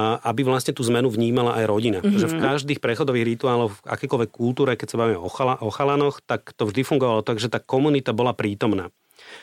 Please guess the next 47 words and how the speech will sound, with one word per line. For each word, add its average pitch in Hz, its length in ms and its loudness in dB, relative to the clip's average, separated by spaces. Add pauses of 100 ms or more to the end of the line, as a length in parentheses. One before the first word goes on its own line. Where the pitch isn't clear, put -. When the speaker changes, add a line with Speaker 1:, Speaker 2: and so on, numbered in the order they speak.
Speaker 1:
A 107 160 -2
že 117 380 2
nejakým 123 400 0
spôsobom, 127 460 0
keď - 340 -4
ten 117 160 2
mladý 117 320 2
muž 120 240 2
splnil 139 380 2
tú 123 100 -8
skúšku, 123 500 -2
a 113 80 2
tie 107 120 -2
boli 98 160 -2
veľmi 110 220 0
rôzne, 117 520 0 (420)
tak 123 160 -2
ho 170 80 0
za-, 120 320 2
začala 123 540 0
tá - 100 -6
komunita 120 460 0
akceptovať 113 560 -2
už - 160 -16
ako - 240 -6
dospelého. 104 160 2
Speaker 2:
Trošku 185 320 2
inak, 151 160 -2
mhm. 175 220 2
Speaker 1:
Mhm. 135 220 2 (360)
Takže 120 280 0
my 127 220 2
takisto 147 380 -2
pracujeme 127 460 0
aj 120 100 0
v - 60 -6
tom 113 100 0
koncepte, 127 480 -2
aj 123 160 -2
s 107 80 -2
rodičmi. 143 640 0
Zas 113 220 -2
nechcem 135 320 0
úplne 120 200 0
prezrádzať, 113 460 0
že 104 140 -2
ako. 160 400 -2